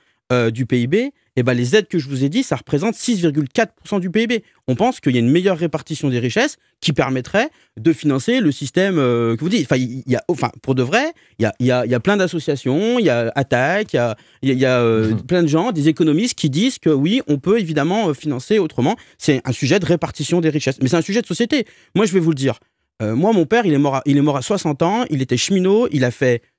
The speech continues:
Speaker 1: toute sa vie en un trois huit, enfin en trois huit, donc il est, il a eu, il est parti en retraite à cinquante-cinq ans parce que c'était un métier pénible. Ben, il a profité de cette seconde vie pendant cinq ans. Moi, je considère, et je me bats aussi pour ça, je considère que dans cette société,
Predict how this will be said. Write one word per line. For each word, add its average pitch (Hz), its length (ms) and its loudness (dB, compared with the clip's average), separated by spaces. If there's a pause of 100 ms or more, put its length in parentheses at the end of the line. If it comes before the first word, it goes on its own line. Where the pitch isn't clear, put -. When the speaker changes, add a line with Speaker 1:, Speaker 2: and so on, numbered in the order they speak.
(120)
Speaker 1:
toute 247 140 2
sa 226 120 2
vie 190 320 -4
en 175 160 0
un 139 140 0
trois 151 160 0
huit, 262 260 -2
enfin 113 120 -2
en 113 120 0
trois 143 140 0
huit, 240 180 0
donc 165 240 -4
il 113 120 -2
est, 110 120 2
il 123 160 2
a 135 60 4
eu, 143 60 4 (120)
il 143 120 2
est 139 60 2
parti 147 300 -6
en 131 40 -2
retraite - 220 -6
à 120 60 -4
cinquante-cinq 165 500 -2
ans 294 120 0
parce 156 100 -8
que - 80 -12
c'était 120 160 -6
un 120 60 0
métier 120 240 -2
pénible. 233 340 0 (300)
Ben, 139 80 4
il 160 100 2
a 226 60 4
profité 220 440 -2
de 202 60 -8
cette 143 140 0
seconde 180 280 0
vie 247 120 0
pendant 180 220 -2
cinq 160 260 -2
ans. 127 80 -4 (300)
Moi, 233 100 4
je - 60 -8
considère, 202 480 0
et 147 80 2
je 135 100 0
me 139 80 4
bats 196 100 2
aussi 220 220 0
pour 160 120 -10
ça, 202 140 -2
je - 80 -8
considère 185 320 -4
que 175 60 -2
dans 135 80 -2
cette 196 180 -4
société, 160 460 -4